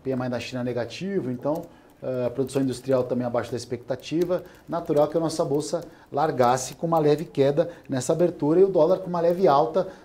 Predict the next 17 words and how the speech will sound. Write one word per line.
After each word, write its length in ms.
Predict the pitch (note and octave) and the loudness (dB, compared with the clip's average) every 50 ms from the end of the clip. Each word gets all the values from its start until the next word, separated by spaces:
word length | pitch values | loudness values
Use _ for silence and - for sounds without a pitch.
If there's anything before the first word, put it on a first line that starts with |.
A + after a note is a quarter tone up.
| _ - | _ -6
zero 220 | A2+ C3+ D3+ E3 | -2 0 0 0
ponto 300 | D#3+ - E3 E3+ E3 - | 0 -2 -6 -8 -8 -4
quarenta. 560 | - F3+ D#3 C#3 C3 C#3+ C#3+ - F3 E3 - - - - _ | -2 0 2 2 2 0 -2 -2 -4 -4 -6 -8 -16 -20 _
Então 120 | - C3+ C#3+ | -12 -10 -8
a 40 | |
gente 220 | C#3 D#3 D#3 D#3 C#3 | -8 -8 -8 -8 0
vê 120 | C#3 C#3 A#2 | 0 0 0
bolsa 400 | A2 B2 C#3+ E3 D3+ - - B2+ | 2 2 2 2 2 -2 -4 -6
pra 180 | - - A#2+ | -4 -4 -4
baixo 420 | G#2+ G#2+ A2 B2+ C3+ - - D#3+ - - - - _ _ _ | -2 0 0 0 -2 -4 -8 -12 -16 -16 -20 -20 _ _ _
e 120 | G3+ G#3+ | -8 -8
dólar 480 | F3 D3+ C#3 C3 C3 C#3 D3+ D#3+ D#3+ D#3+ | -2 2 6 6 8 8 6 4 2 2
pra 200 | D#3 D#3+ E3 D#3 | 0 -2 -2 -4
cima 460 | D3 - - - C#3+ D3 D#3+ E3 D#3 - - - _ - | -2 -4 -6 -4 -4 -4 -4 -4 -6 -8 -12 -20 _ -12
nesse 400 | - B2+ C#3 D#3+ F#3 F3+ F3+ F3+ | -8 -4 0 0 0 0 0 -2
início 360 | D#3+ D3 C#3+ D#3 D3+ - - D3 | -2 0 0 0 0 -2 -6 -6
de, 320 | C#3 D#3 D#3 D3+ C#3+ - | -4 -2 0 0 0 -2